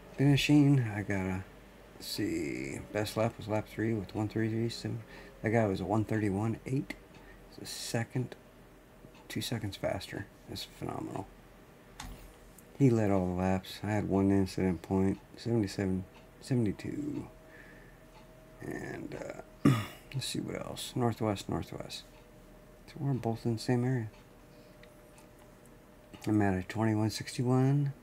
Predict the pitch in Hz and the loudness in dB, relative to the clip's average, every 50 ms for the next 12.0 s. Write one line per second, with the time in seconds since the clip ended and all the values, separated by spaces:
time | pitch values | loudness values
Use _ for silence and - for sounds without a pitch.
0 | - - 98 104 98 95 - - 120 123 117 113 113 113 110 101 - 117 117 123 | -10 -6 -6 -6 -6 -6 -2 0 2 4 4 4 4 2 0 0 0 0 0 2
1 | 135 147 143 135 120 110 104 107 98 90 80 67 - - - 127 123 123 127 - | 2 0 0 0 0 -2 0 0 0 -2 -2 -4 -4 -2 0 0 0 0 -4 -6
2 | - - - 120 - - - 147 - - - - - - - - 107 117 113 110 | -8 -6 -4 -2 -2 -2 -2 -4 -4 -6 -6 -8 -10 -6 -2 0 2 2 2 2
3 | 117 120 120 - - - - 127 - - 107 104 - - - - - - - - | 0 -2 -2 -4 -6 -6 -2 -2 0 0 -2 -4 -6 -12 -18 -18 -18 -18 -20 -20
4 | - - - - - - - - - - - - - - - - - - - - | -20 -20 -20 -20 -20 -20 -20 -20 -20 -20 -20 -20 -20 -20 -20 -20 -20 -20 -20 -20
5 | - - - - - - - - - - - - - - - - - - - - | -20 -20 -20 -20 -20 -20 -20 -20 -20 -20 -20 -20 -20 -20 -20 -20 -20 -20 -20 -20
6 | - - - - - - - - - - - - - - - - - 50 - - | -20 -20 -20 -18 -12 -8 -6 -6 -4 -4 -4 -4 -6 -6 -4 -4 -2 -2 -2 -4
7 | 58 58 57 55 52 50 50 - - - - - - - - - - - - - | -6 -6 -6 -8 -8 -10 -10 -12 -12 -10 -10 -8 -8 -8 -8 -8 -10 -10 -12 -14
8 | - - - - - - - - - - - - - - - 143 139 - - - | -16 -16 -16 -14 -14 -12 -14 -14 -16 -20 -20 -20 -18 -6 -2 -2 -2 -2 -4 -10
9 | - - - - - - - - - - - - - - - - - - - - | -20 -20 -20 -20 -20 -20 -20 -20 -20 -20 -20 -20 -20 -20 -20 -20 -20 -20 -20 -20
10 | - - - - - - - 117 98 104 104 101 92 - - 95 - - - - | -20 -20 -20 -20 -16 -4 -2 0 2 4 4 4 2 0 -2 -6 -6 -8 -14 -20
11 | - - - - - - - - - - - - - - - - - - - - | -20 -20 -20 -20 -20 -20 -20 -20 -20 -20 -20 -20 -20 -18 -16 -14 -14 -10 -8 -8